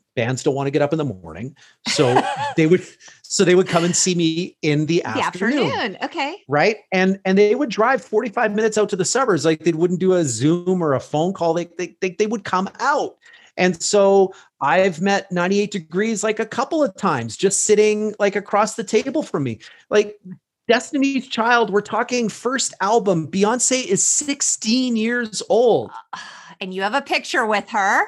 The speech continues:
Speaker 1: Right? And they're, and her and Kelly and Latavia, like, they're all dressed.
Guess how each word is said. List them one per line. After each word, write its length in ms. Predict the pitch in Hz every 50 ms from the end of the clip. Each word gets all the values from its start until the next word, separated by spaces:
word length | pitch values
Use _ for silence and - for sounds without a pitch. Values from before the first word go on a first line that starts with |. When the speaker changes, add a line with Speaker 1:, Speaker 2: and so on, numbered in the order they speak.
| - _ _ _ - -
Speaker 1:
Right? 480 | 123 156 160 170 208 262 262 262 - _ -
And 140 | 208 196 196
they're, 300 | 208 208 208 214 214 - -
and 140 | 175 156 120
her 240 | - 147 165 190 220
and 120 | 214 -
Kelly 300 | - - 151 156 196 202
and 160 | 202 196 170
Latavia, 640 | 143 131 - 147 147 156 170 202 202 202 208 202 180
like, 140 | 151 156 151
they're 240 | 156 170 170 151 -
all 280 | - 147 156 185 233 214
dressed. 500 | 165 - 208 196 208 208 - - -